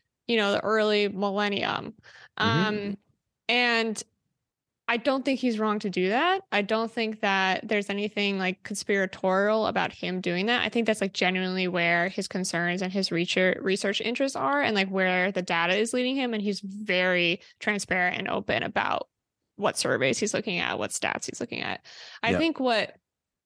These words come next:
Speaker 1: where we get into trouble is we are showcasing the problem, and then we're almost never showcasing, like,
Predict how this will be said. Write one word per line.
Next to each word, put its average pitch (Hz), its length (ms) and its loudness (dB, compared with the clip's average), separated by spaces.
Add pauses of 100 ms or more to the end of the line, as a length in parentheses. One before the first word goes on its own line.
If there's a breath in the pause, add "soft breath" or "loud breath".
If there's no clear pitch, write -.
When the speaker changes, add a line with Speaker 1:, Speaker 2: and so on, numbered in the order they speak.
(240)
Speaker 1:
where 220 160 2
we 214 80 2
get 196 180 0
into 196 220 -6
trouble 208 760 2
is 196 600 2 (1400 soft breath)
we 233 380 0
are 202 420 0 (220)
showcasing 240 800 0
the 185 80 -6
problem, - 880 0 (960)
and 226 180 2
then 214 140 4
we're 208 160 4
almost 214 380 0
never 220 420 2
showcasing, 196 760 0
like, 170 380 -2